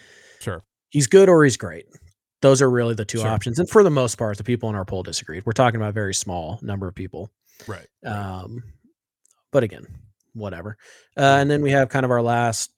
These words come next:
Speaker 2: comparison. Well, I mean, the, the, the last just basic question, right?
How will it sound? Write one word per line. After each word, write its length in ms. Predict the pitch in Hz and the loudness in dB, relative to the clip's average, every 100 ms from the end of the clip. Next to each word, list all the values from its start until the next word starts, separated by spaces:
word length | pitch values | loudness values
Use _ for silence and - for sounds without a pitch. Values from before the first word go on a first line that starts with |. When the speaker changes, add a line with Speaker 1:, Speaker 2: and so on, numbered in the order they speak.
| - - | -20 -10
Speaker 2:
comparison. 680 | 127 123 120 113 - 113 110 | -6 -2 0 0 -4 -8 -8
Well, 220 | 151 131 113 | -6 -4 -4
I 60 | |
mean, 200 | 104 98 | -6 -10
the, 260 | 98 95 95 | -12 -12 -10
the, 240 | - 104 - _ _ _ - | -8 -8 -10 _ _ _ 0
the 120 | 143 | 4
last 380 | 160 139 - - _ _ _ _ _ _ _ _ _ _ _ _ - | 6 4 0 -8 _ _ _ _ _ _ _ _ _ _ _ _ -10
just 300 | 117 - - | -8 -6 -6
basic 300 | 107 98 98 | -6 -6 -8
question, 340 | 98 92 107 | -8 -8 -8
right? 200 | 107 | -10